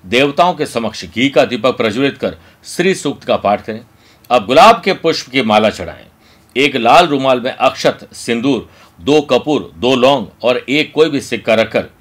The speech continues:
मंदिर में अर्पित करते हैं और मन ही मन जीवन में तरक्की करने या प्राप्त करने के लिए मान सम्मान की प्रार्थना करें। लाल वस्त्र को किसी मंदिर में रखाएं और गाय को हरा चारा उसके बाद जरूर खिलाएं।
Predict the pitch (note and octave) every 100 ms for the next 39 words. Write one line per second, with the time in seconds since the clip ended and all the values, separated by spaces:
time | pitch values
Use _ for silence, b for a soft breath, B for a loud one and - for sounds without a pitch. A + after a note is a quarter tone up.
0 | b b b G2+ A#2 B2 G#2 F#2+ A#2 A2
1 | A2+ B2+ C3 b b - B2 B2+ F3 E3+
2 | E3 A#2 F#2 - _ b b b F#2 D3+
3 | F3+ F3 D3+ C#3+ C#3+ D#3 C3 A#2 C3 B2
4 | b b A2 B2 C3 C#3+ C#3 B2+ G#2+ F#2
5 | F#2 B2+ D#3 - C3 C3+ B2 A2+ G#2+ A2
6 | C3+ B2 C3 C#3 b b - A2 D3+ E3
7 | D#3+ D3+ E3 D3 C#3+ C3+ B2 B2 C3 B2
8 | A2+ A#2+ B2 C3+ C#3 b b b A#2 A2+
9 | B2 C#3+ C#3 G#2+ A#2 A2+ A#2+ A#2 - A2+
10 | G2+ F2+ G2+ A2 F2+ F2